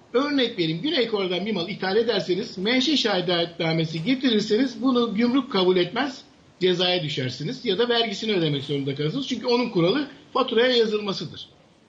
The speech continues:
Faturada menşe beyanının yapılmasıdır. İkili anlaşmalarda bu tip yönetmeliklerde bu tip uygulamalar vardır. Ben bütün firmalara şunu uyarıyorum. Birincisi hangi menşe olduğu bilinsin. Bu menşenin neyle ispat edildiğini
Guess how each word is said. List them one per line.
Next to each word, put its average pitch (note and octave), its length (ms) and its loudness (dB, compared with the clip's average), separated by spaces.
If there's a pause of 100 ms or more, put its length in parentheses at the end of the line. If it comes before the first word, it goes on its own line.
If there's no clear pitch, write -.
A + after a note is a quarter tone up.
(600)
Faturada A3+ 420 -2
menşe A#3 460 2
beyanının G3 360 0
yapılmasıdır. G3 680 -2 (400)
İkili B3+ 280 -2
anlaşmalarda A3 760 0
bu D4 100 -2
tip D4 160 0 (840)
yönetmeliklerde G#3+ 840 0
bu C#4+ 100 -2
tip B3+ 180 -2
uygulamalar A3 560 2
vardır. D#3 360 0
Ben A3 240 0
bütün C4+ 220 0
firmalara B3 380 2
şunu B3 240 2
uyarıyorum. G3+ 480 2
Birincisi A#3 420 2
hangi B3 340 2
menşe B3+ 320 4
olduğu A#3+ 300 2
bilinsin. B3 440 0 (720)
Bu F#3 180 0
menşenin B3+ 640 4
neyle B3+ 360 2
ispat G#3+ 460 -4
edildiğini G3 680 0